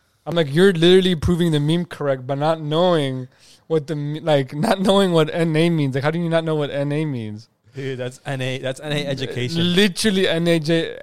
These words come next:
Speaker 1: N A education at its peak. <laughs> But again, we're talking about someone who doesn't apply himself to school, so.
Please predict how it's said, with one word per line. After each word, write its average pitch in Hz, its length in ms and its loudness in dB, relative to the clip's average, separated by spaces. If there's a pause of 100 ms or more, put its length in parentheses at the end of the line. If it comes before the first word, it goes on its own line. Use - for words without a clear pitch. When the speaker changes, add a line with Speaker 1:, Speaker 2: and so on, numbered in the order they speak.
(160)
Speaker 1:
N 170 180 -2
A 170 200 0
education 151 680 -2
at 143 160 -2
its 127 260 -6
peak. - 380 -4 (500)
<laughs> - 60 -8 (880)
But 165 80 -2
again, 180 140 4
we're 175 80 4
talking 190 180 2
about 170 160 2
someone 160 180 0
who - 60 -2
doesn't 156 140 0
apply 151 260 0
himself 139 280 -2
to 123 80 -10
school, 107 340 -10
so. 104 280 -12